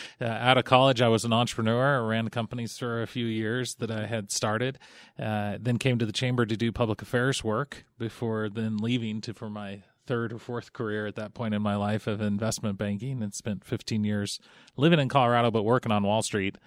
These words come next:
And then, uh, fifteen years of Wall Street was enough, so I left that career and came back to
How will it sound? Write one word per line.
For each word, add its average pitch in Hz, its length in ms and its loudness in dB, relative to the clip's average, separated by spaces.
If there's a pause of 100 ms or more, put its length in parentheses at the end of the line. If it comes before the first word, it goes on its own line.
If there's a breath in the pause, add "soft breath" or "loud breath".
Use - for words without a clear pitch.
(480 loud breath)
And 104 240 0
then, 107 320 0
uh, 101 300 -4 (600)
fifteen 123 440 -6
years 117 180 0
of 107 60 0
Wall 107 160 0
Street 107 200 -2
was 104 180 -4
enough, 101 420 -4
so 95 260 -6
I 95 120 -8 (120)
left 113 240 -2
that 113 240 -2
career 110 520 0
and 101 140 -6
came 110 240 -4
back 107 300 -2
to 110 220 -6